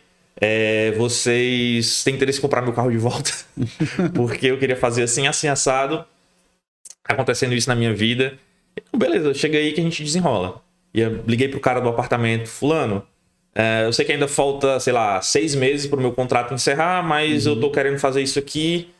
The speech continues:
Speaker 1: é, eu tô querendo entregar um apartamento." "Beleza." Tipo, o pessoal foi muito de boa, não teve multa, não teve nada desse tipo, então facilitou muito. Então, na, sei lá, na sexta-feira a gente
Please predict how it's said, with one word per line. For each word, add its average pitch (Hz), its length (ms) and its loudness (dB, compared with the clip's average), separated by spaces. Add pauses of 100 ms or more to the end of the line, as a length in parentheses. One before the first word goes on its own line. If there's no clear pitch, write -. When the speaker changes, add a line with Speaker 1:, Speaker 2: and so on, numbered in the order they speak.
(360)
Speaker 1:
é, 120 560 2
eu 117 80 -2
tô 143 60 0
querendo 139 220 -4
entregar 143 240 0
um 139 40 2
apartamento." 143 520 -2 (180)
"Beleza." 175 540 0 (160)
Tipo, - 280 -8 (220)
o 123 220 0
pessoal 139 220 2
foi 147 100 0
muito 143 160 -2
de 185 100 -2
boa, 143 220 2
não 139 180 -2
teve 127 260 0
multa, 120 400 2
não 107 120 0
teve 110 420 0
nada 95 340 0
desse 113 200 0
tipo, 110 120 -8
então 120 120 -6
facilitou 131 440 0
muito. 127 300 0
Então, 123 140 0
na, 127 160 2
sei 135 180 2
lá, 117 100 0
na 110 100 -2
sexta-feira 143 480 0
a - 20 0
gente 139 520 0